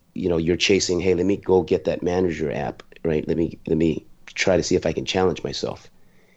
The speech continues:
Because you weren't sure, you, or you're not sure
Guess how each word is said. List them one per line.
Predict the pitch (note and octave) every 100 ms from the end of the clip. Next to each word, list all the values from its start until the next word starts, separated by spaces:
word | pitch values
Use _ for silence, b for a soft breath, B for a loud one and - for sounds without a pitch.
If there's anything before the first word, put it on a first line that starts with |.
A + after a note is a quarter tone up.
| b
Because | - E2 F2+ E2
you | F#2+
weren't | F2 F2+ -
sure, | - A#2+ F#2+ F2+ -
you, | - E2
or | E2 D#2+
you're | F2+
not | F#2+ -
sure | G2+ F#2 E2+